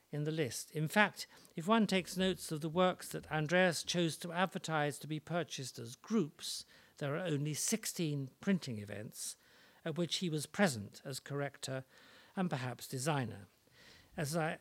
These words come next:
I, as I have already said, I don't believe he himself printed. And it's not very clear who might have printed for him. Of course, he was living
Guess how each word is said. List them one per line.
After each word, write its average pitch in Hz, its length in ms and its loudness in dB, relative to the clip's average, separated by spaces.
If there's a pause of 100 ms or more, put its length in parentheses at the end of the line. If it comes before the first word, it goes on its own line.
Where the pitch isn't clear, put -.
(160)
I, 160 260 2
as 160 200 2
I 151 120 0
have 147 120 0
already 147 240 0
said, 175 220 4
I 147 120 2
don't 185 200 6
believe 151 280 -2
he 156 180 -2
himself 131 560 -2
printed. - 600 -4 (680)
And 151 100 -2
it's 139 120 -4
not 202 220 4
very 151 140 2
clear 139 400 0
who 143 180 0
might 156 300 6
have 139 140 -6
printed 131 340 -6
for 160 260 2
him. 110 160 -8
Of 117 100 -12
course, 147 240 -2
he 143 120 -8
was 131 180 -4
living 123 480 4